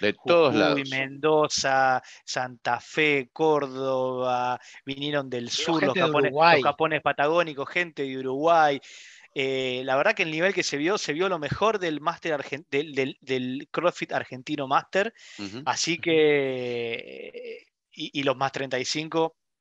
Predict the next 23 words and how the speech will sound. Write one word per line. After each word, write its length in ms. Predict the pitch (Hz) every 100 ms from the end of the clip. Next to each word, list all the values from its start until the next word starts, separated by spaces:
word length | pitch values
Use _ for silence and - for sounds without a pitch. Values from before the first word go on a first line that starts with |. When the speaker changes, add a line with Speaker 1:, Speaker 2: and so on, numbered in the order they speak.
| _ _ _ _ _ - _
Speaker 2:
había 180 | 139 147
muchos 240 | 147 156 147
más 80 |
treinta 240 | 135 139 139
y 60 |
cinco 280 | 135 165 160
nuevitos 400 | 139 147 156 151
que 340 | - 139 143 - - _
ya 160 | - 131
vienen 300 | 139 139 127
de 120 | 123
varios 320 | 127 131 -
años 180 | 139 127
compitiendo 640 | 120 117 117 131 127 120
en 100 | 120
R 300 | 123 120 120
X 400 | 127 139 131 - - - _ -
o 180 | 117 107
algunos 420 | 117 127 123 -
inclusive 480 | 127 127 127 139 131
en 80 | 123
Elite, 320 | 131 151 _ - - _ -
que 680 | - 120 110 107 107 104